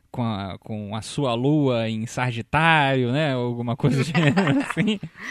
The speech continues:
né? <laughs> Qual combina mais aí com o seu signo, né? E et cetera.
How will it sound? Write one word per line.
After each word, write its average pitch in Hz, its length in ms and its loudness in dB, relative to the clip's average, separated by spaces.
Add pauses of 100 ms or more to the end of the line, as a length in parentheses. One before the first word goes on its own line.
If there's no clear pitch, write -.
(140)
né? 147 140 6 (540)
<laughs> - 960 -2
Qual 185 160 2
combina 165 420 2
mais 143 220 2
aí 135 140 0
com - 60 -16
o - 40 -18
seu 120 140 -4
signo, 220 580 0 (340)
né? 196 360 -2
E 165 100 -4
et 185 140 -6
cetera. 190 420 -6